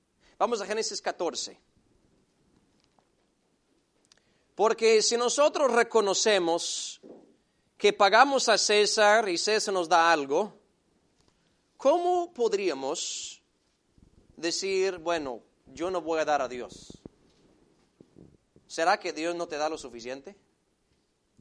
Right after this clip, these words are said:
¿Será que la sangre que fluye por tus venas no es suficiente,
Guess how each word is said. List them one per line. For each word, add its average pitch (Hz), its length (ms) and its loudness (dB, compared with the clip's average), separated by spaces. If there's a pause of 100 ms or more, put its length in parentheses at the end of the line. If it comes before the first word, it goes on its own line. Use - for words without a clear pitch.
(800)
¿Será 220 360 -2
que 190 520 -4
la 160 160 0
sangre 208 420 -2
que 170 220 -6
fluye 190 280 -2
por 156 140 -8
tus 135 160 -12
venas 165 540 -6
no 160 200 -4
es 151 60 -4
suficiente, 131 720 -8